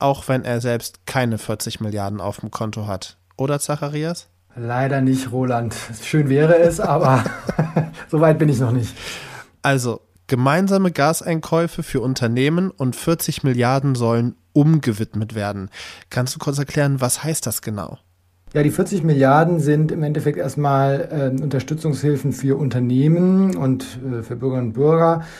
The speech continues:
Speaker 2: Das ist eigentlich ein, eher der kleinere Teil in diesem Paket. Äh, interessant ist vor allem der Punkt, den du gerade angesprochen hast, die gemeinsamen Einkäufe. Darüber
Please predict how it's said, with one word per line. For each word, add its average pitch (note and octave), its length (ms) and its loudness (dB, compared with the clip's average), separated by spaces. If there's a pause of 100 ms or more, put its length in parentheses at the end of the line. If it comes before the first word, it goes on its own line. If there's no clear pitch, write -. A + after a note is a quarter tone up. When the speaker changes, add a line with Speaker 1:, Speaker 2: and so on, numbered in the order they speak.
(180)
Speaker 2:
Das C3+ 160 -2
ist E3 180 -4
eigentlich D#3 500 -2
ein, D3 340 -4
eher D3+ 200 2
der C3+ 120 2
kleinere C3+ 440 2
Teil C3 260 0
in C3+ 80 -2
diesem B2+ 400 0 (180)
Paket. C#3 600 0 (460)
Äh, C3+ 260 0
interessant D3+ 680 2
ist E3 200 -2
vor D#3+ 120 -4
allem D3 200 0
der C3+ 80 2
Punkt, D3+ 240 0
den C#3+ 100 2
du C3 80 2
gerade B2+ 600 0
angesprochen D#3 580 0
hast, C#3+ 220 -2
die C#3+ 80 0
gemeinsamen B2+ 760 2
Einkäufe. A#2+ 840 -2
Darüber D3 520 2